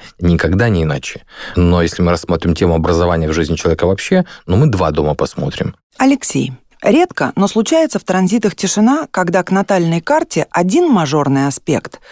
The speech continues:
Speaker 2: и то долгосрочный от высшей планеты, и несколько минорных, незначительных. О чём может говорить этот непродолжительный период? Что предоставляется чуть больше свободы и выбора?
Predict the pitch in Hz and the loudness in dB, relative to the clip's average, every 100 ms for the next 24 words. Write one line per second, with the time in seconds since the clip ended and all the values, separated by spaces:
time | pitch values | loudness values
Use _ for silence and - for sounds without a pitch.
0 | - - 202 202 185 151 143 151 143 165 | -20 -2 0 4 2 2 0 0 0 0
1 | 196 - 147 131 - - 165 160 - 143 | 0 -2 -2 -2 -2 -2 0 0 -2 -4
2 | 139 139 139 131 - - - - - 220 | 0 2 2 0 -4 -12 -14 -20 -4 2
3 | 220 285 359 - 269 - 190 196 262 302 | 4 4 0 -2 -4 0 2 2 2 2
4 | 262 240 233 254 233 214 - 120 - 131 | 0 0 2 2 2 -2 -6 -8 -6 -6
5 | 123 - - - - 320 285 240 220 165 | -8 -16 -6 -4 0 2 2 2 0 -2
6 | 165 156 233 269 - 214 214 180 156 - | 0 0 0 -2 -4 -2 0 -2 -2 -2
7 | 160 156 202 214 190 180 - 185 135 117 | 0 0 0 2 2 2 0 0 0 -2
8 | - - - - - - 220 196 - 214 | -8 -20 -12 -4 -4 0 0 0 0 2
9 | 233 240 233 208 220 180 220 240 214 - | 2 2 0 -2 -4 0 0 0 -2 -2
10 | 196 175 220 208 214 - 214 220 285 175 | -2 0 0 0 -2 0 0 2 2 0
11 | - | -4